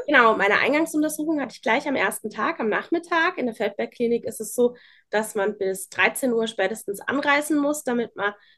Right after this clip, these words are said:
die Eingangsuntersuchung noch am selben Tag bekommt. Ansonsten verzögert sich alles um einen Tag. Und, ähm, die diensthabende Ärztin, beziehungsweise die für mich zuständige Ärztin, war die Frau Doktor Stojkovic.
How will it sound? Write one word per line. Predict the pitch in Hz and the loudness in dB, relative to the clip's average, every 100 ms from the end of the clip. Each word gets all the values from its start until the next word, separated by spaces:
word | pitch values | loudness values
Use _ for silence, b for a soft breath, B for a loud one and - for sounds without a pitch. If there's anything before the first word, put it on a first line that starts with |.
| _ | _
die | 220 190 | 2 4
Eingangsuntersuchung | - 214 208 214 185 185 190 196 190 | 4 4 2 0 0 0 0 0 0
noch | 185 | 0
am | 190 | -2
selben | 175 170 196 | 2 2 2
Tag | 254 320 - | 4 2 2
bekommt. | 294 285 285 262 | 2 4 4 2
Ansonsten | 220 208 196 - | -2 -2 -4 -6
verzögert | 170 170 240 311 311 | -6 0 2 4 2
sich | 320 - | -2 0
alles | 294 294 | 0 2
um | 294 | 0
einen | 294 277 302 | 2 2 2
Tag. | - 294 359 - - _ - _ _ _ | 2 4 2 0 -16 _ -20 _ _ _
Und, | - 226 214 214 208 - | 6 8 8 6 2 -2
ähm, | - 190 190 190 190 | -2 2 4 4 4
die | 196 | 2
diensthabende | 196 220 240 - 185 208 190 | -2 0 0 2 2 4 4
Ärztin, | - 220 - 269 240 | 4 2 2 2 2
beziehungsweise | 208 202 202 190 185 | 2 2 2 2 -2
die | 180 | -4
für | - | -4
mich | 196 285 - | 0 0 -2
zuständige | - 277 - 262 247 233 | -2 -2 2 4 4 4
Ärztin, | 226 - 214 | 0 0 0
war | 185 | 0
die | 196 | 0
Frau | 180 | -4
Doktor | 175 - | -4 -6
Stojkovic. | - 185 269 269 262 320 - | 0 2 2 2 2 2 -2